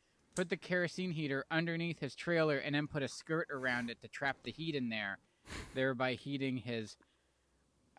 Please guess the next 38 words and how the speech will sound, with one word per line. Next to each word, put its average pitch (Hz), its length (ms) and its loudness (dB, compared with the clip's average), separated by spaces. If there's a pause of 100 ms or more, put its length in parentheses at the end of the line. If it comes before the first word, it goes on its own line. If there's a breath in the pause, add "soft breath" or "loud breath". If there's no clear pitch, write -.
(140)
hu-, 160 220 2
his 127 180 -2
floors 131 640 4
to 123 100 -6
keep 131 260 -4
his 107 120 -6
trailer 175 460 4
warm. 113 260 2
And 123 80 2
I 127 60 4
pointed 156 320 4
out 143 220 2
that, 123 300 4
you 165 140 0
know 165 120 6
what 165 160 6
else 175 260 2
likes, 185 340 0
uh, 185 520 2 (720)
the 180 80 -2
heat? 196 260 -4 (520 soft breath)
Animals, 165 680 6 (400)
like 180 160 -2
squirrels 185 680 2
and 160 200 -4
rabbits 180 500 0
and 160 140 -4
other 185 180 0
things 110 380 -4
that 131 160 0
will 131 100 2
then 143 220 0
build 151 220 0
a 135 40 0
nest 147 340 -2
around 135 260 -2
the 139 120 -6
heater, 131 300 -4